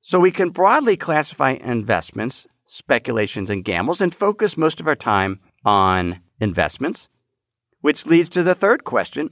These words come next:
what is the upside? How we can use rules of thumb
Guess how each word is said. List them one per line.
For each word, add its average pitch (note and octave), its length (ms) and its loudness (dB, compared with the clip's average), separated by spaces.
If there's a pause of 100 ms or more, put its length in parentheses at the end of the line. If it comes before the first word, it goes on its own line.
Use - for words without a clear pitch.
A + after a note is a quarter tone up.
what D#3 320 0
is G#3+ 200 0
the - 220 -6
upside? - 640 -6 (1000)
How B3+ 480 0 (200)
we G#3+ 180 0
can A3+ 200 0
use F#3+ 280 0
rules F3+ 200 2
of F#3 140 -2
thumb C#3+ 540 0